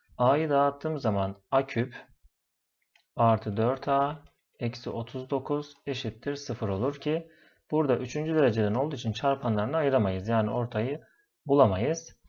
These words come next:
Şöyle yapalım. Ee, küp açılımı gelmesi açısından otuz dokuzun içinden yirmi yediyi alalım. Yani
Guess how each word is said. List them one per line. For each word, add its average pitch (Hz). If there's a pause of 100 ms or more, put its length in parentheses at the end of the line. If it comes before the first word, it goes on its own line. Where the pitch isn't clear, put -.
(320)
Şöyle 170
yapalım. 120 (640)
Ee, 107
küp - (220)
açılımı 135
gelmesi 135
açısından 117
otuz 143
dokuzun 123
içinden 127 (640)
yirmi 139
yediyi 117
alalım. 101
Yani 113